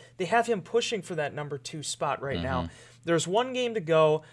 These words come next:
Speaker 1: There's a lot that's still on the line between him and DeShone Kizer, but I just thought Tim Boyle's performance, if you're Matt LaFleur and this coaching staff, and you're looking for signs that this guy has taken that next step,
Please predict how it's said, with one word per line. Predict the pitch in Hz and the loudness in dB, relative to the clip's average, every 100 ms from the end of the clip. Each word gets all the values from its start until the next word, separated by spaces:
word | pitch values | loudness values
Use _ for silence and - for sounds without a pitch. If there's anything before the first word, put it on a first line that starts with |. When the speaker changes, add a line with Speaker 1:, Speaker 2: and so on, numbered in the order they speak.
| - - | -10 -4
Speaker 1:
There's | 151 | 0
a | 147 | 2
lot | 143 190 220 | 4 4 4
that's | 214 - | 2 0
still | 208 180 | 0 0
on | |
the | 165 | -2
line | 151 156 | -2 -4
between | 151 - 160 143 | -6 -8 -8 -6
him | 160 | -6
and | 143 | -6
DeShone | 143 - 147 131 | -6 -4 -4 -2
Kizer, | 160 151 143 | 0 0 -2
but | 147 | 0
I | 185 233 | 2 2
just | 214 - | 2 0
thought | 175 143 - | 2 0 -2
Tim | 220 208 | -4 -2
Boyle's | 165 175 165 | 0 0 0
performance, | - 131 - 156 147 135 - - - - | -6 -10 -4 -4 -4 -10 -14 -20 -20 -10
if | - 202 | -4 0
you're | 240 | 2
Matt | 247 247 | 2 0
LaFleur | 214 - 196 | -2 -2 -4
and | 170 | -4
this | 151 | -4
coaching | 175 170 160 | -4 -2 -4
staff, | - 143 147 | -2 -2 -2
and | 156 | -2
you're | 233 | -2
looking | 175 202 220 156 139 - - - | 4 2 4 0 -4 -10 -20 -20
for | - 160 | -8 -4
signs | - - 196 196 190 | -2 0 2 2 0
that | 156 135 | -2 -4
this | 180 - | -4 0
guy | 180 170 | 0 2
has | 139 | -2
taken | - 165 165 202 | -6 -6 -4 -2
that | 196 185 | -2 -2
next | 196 - | -4 -4
step, | - 202 202 | 0 0 -2